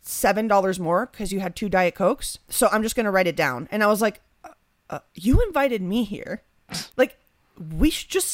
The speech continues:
split it? Like, you're really doing this for seven dollars?" And I was like, "You know what?"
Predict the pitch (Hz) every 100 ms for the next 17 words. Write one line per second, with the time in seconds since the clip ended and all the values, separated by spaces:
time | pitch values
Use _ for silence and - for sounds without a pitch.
0 | - - - 170 180 359 - 247 - -
1 | 202 311 214 254 349 370 - _ _ -
2 | 185 226 285 330 - 277 - - 233 214
3 | 262 233 220 240 254 262 320 359 349 -